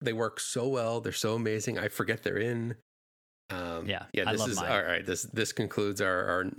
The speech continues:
Speaker 1: non-paid advertisement for, for AirPods, but they really are amazing.
Speaker 2: I think, I mean, it's my favorite new Apple product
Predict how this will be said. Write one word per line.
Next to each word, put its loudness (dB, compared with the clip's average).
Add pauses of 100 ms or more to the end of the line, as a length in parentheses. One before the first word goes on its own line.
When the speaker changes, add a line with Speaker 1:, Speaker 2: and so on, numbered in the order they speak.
(140)
Speaker 1:
non-paid 0
advertisement 0
for, -2 (480)
for 2
AirPods, 0
but 0
they 2
really 2
are 2 (320)
amazing. 0 (800)
Speaker 2:
I 2
think, -2
I 0
mean, 2
it's -4
my 2
favorite -2 (120)
new -2
Apple 0
product 0